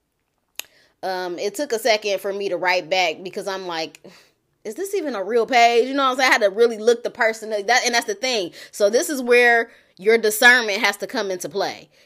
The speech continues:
You have to look at who's reaching out to you. Why are they reaching out to you? Um,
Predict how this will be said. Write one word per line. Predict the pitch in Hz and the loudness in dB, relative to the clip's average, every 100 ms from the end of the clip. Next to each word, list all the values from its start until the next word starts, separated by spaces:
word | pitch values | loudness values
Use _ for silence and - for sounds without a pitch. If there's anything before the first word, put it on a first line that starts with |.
| _ | _
You | 202 254 | -12 -4
have | 294 208 233 | 0 0 -2
to | - 185 | -8 -4
look | 202 254 - 202 | 0 0 0 0
at | 202 196 175 _ _ _ _ | 2 2 0 _ _ _ _
who's | 254 294 339 | -4 -2 -2
reaching | 302 320 320 277 | -2 -4 -4 2
out | 240 214 | 4 2
to | - | -2
you. | 208 185 175 180 _ _ _ | -12 -10 -10 -10 _ _ _
Why | - 139 202 294 349 302 | -20 -4 0 2 2 4
are | 240 196 | 4 2
they | 185 180 | -2 -2
reaching | 175 190 185 180 | -6 -10 -8 -6
out | 170 165 | -6 -8
to | 180 | -16
you? | 165 175 160 156 147 _ _ _ | -12 -8 -8 -8 -12 _ _ _
Um, | - 190 175 165 151 117 | -10 -8 -6 -8 -10 -14